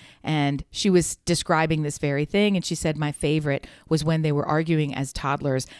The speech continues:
And I came into the kitchen and one is crying and the other's got the arms crossed. And I said, 'What's going on?' And, 'He stole my cookie.'" And she says, "What cookie?" And he goes, "It's imaginary."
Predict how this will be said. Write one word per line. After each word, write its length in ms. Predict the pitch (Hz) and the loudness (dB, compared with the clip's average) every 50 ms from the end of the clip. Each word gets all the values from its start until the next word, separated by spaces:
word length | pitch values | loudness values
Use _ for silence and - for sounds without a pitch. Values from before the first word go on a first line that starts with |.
| - - | -16 -6
And 180 | - 156 147 143 | -4 -4 -2 -2
I 60 | - | -4
came 200 | - - 160 151 | -4 -2 -2 -2
into 180 | 165 156 - 165 | -2 -2 -2 -2
the 60 | 151 | -4
kitchen 340 | - - 170 - - 156 151 | 0 -2 -2 0 0 0 0
and 120 | 143 139 139 | 0 0 0
one 140 | 143 143 156 | 0 0 -2
is 80 | 151 - | -2 -4
crying 360 | - - 156 143 147 147 147 | -4 -2 0 0 0 0 -2
and 80 | 139 | -2
the 80 | 139 139 | -2 -2
other's 180 | 139 143 143 - | -2 -2 -2 -2
got 140 | - 143 - | -4 -4 -4
the 80 | - | -4
arms 280 | - - 135 139 147 - | -4 -2 -2 -2 -2 -4
crossed. 340 | - - 143 131 131 - - | -2 -2 0 0 0 -2 -4
And 20 | 156 | -6
I 40 | |
said, 160 | 135 - 147 147 | -4 -4 0 0
'What's 140 | 196 - | 0 0
going 240 | - - 233 214 208 | 4 4 4 6 6
on?' 220 | 208 185 156 160 165 | 6 4 4 2 0
And, 100 | 175 170 | -4 -2
'He 140 | 170 254 | 0 -2
stole 240 | 247 - - 247 254 | -2 2 4 4 6
my 140 | 247 247 208 | 6 4 2
cookie.'" 420 | - - 254 233 - 196 - - - - - _ _ _ _ _ | 4 4 4 4 4 -2 -2 -2 -10 -20 -20 _ _ _ _ _
And 80 | - - | -8 -6
she 120 | - 190 | -6 -4
says, 260 | - - 185 165 165 | 0 0 0 0 0
"What 240 | 180 196 247 - - | 0 0 0 0 0
cookie?" 400 | - 208 330 - - 139 - - | 2 2 2 2 2 -4 -6 -6
And 300 | - - - _ - 185 | -12 -20 -20 _ -2 4
he 20 | |
goes, 160 | 175 190 190 202 | 6 6 6 6
"It's 160 | 254 240 - | 4 6 6
imaginary." 760 | 233 214 208 196 220 233 240 180 165 156 - - - 180 | 8 8 8 8 6 6 4 2 2 0 0 -2 -4 -8